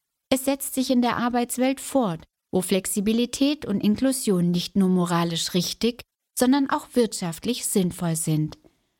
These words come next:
Und es endet in unserem persönlichen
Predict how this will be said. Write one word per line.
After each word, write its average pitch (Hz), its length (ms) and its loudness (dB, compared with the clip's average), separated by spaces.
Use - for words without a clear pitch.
Und 240 120 4
es 269 140 -2
endet 285 460 2
in 220 220 0
unserem 190 420 2
persönlichen 202 720 0